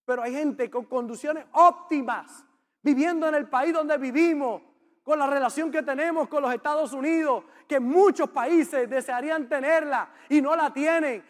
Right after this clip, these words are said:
que no pueden salir de sus países, pero usted puede salir a donde quiera, cuando quiera, a la hora que quiera. La libertad que usted tiene para,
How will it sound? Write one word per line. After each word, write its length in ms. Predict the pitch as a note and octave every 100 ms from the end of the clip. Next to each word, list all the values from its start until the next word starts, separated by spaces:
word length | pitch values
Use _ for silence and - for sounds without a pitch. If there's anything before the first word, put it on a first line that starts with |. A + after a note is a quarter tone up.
| -
que 120 | D4
no 100 | D4
pueden 240 | D#4+ F4+ E4
salir 240 | D4+ D#4
de 100 | D#4+
sus 160 | C#4 C#4
países, 360 | C#4+ D#4+ E4 D4+
pero 120 | C#4
usted 180 | - D#4
puede 200 | E4 D#4
salir 240 | D4 E4
a 40 |
donde 240 | D4 C4+ B3+
quiera, 400 | C4 D4+ E4 D4+
cuando 340 | C#4+ C4+ B3
quiera, 420 | C4 D#4 E4 D#4+ - -
a 140 | D4
la 160 | C4+ D4
hora 200 | F4 E4
que 160 | D#4
quiera. 560 | - C#4+ D#4+ E4+ D4 F#3+ - - -
La 120 | D4
libertad 680 | D#4 D4 A#3+ - D#4 F#4 F4
que 80 | D#4
usted 180 | D4 C#4
tiene 320 | D#4 E4+ D#4
para, 220 | C#4 C4